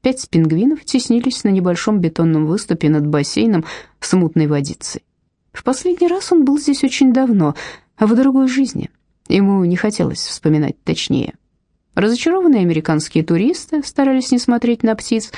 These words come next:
Официант на ломаном английском зачитывал им сегодняшнее меню.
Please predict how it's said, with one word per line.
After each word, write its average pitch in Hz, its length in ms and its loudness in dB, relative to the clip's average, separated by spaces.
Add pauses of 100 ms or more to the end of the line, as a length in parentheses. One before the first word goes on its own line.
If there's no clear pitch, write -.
(320)
Официант 349 520 0
на 247 100 4
ломаном 247 360 4
английском 202 540 2
зачитывал 180 520 0
им 170 180 2
сегодняшнее 160 680 0
меню. 156 340 0